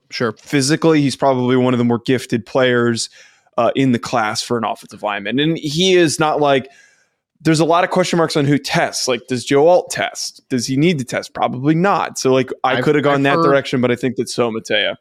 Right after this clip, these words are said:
Speaker 1: I've heard that Olu Fashanu is probably testing, and he's probably gonna put up some stupid numbers. That's the one guy I was thinking of outside of Amarius Mims. But
Speaker 2: Mm.
Speaker 1: yeah. Yeah.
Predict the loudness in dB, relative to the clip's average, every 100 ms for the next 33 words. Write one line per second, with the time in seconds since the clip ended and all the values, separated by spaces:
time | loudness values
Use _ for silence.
0 | _ -8 -6 0 2 2 0 2 2 4
1 | 2 0 -2 0 0 0 0 -2 -4 -4
2 | -2 -2 -2 -2 -4 -4 -2 0 -2 -4
3 | -4 -4 -6 -6 -10 -10 -10 -10 -10 -12
4 | -12 -12 -12 -12 -10 -10 -10 -8 -8 -4
5 | -2 -2 -2 -2 -4 -6 -8 -8 -8 -8
6 | -8 -10 -8 -6 -6 -6 -8 -8 -8 -10
7 | -12 -12 -8 -4 0 0 -2 -6 _ _
8 | -8 -8 -12 _ -6